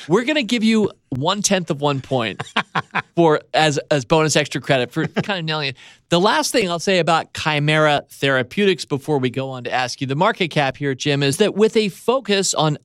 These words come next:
Speaker 1: undrugged nodes in validated pathways, Chimera is advancing a pipeline of novel therapeutic candidates designed to address the most promising targets and provide patients with more effective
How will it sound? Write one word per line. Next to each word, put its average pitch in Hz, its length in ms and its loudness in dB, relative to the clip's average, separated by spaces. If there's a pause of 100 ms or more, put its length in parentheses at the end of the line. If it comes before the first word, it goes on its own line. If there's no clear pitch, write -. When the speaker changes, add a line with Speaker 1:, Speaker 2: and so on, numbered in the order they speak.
(140)
Speaker 1:
undrugged 185 920 -2
nodes 147 840 2 (180)
in 143 220 -2
validated 139 920 0 (120)
pathways, 117 920 -2 (460)
Chimera 196 600 -2
is 147 180 -2
advancing 165 680 -2
a 135 160 -4
pipeline 147 760 -4 (540)
of 147 200 -2
novel 196 720 2
therapeutic 196 680 0
candidates 127 640 -2 (100)
designed 170 480 0
to 233 120 -4
address 156 320 0
the 165 80 -2
most 151 260 0
promising 208 540 0
targets 165 340 0
and 131 140 -2
provide 147 340 0
patients 165 400 -2
with 113 160 -6
more 147 380 -2 (260)
effective 131 840 -4